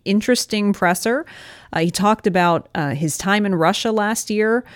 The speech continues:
uh, what a great life experience it was, getting out of your comfort zone. Uh, he led, he led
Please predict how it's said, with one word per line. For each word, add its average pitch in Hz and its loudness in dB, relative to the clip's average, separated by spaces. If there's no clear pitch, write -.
uh, 151 -6
what 156 0
a 170 0
great 180 0
life 175 2
experience 220 -4
it 208 -2
was, 202 0
getting 165 -2
out 170 0
of 175 -4
your 147 -6
comfort 214 -2
zone. 196 0
Uh, 151 -6
he - -4
led, 202 2
he 185 -6
led 185 0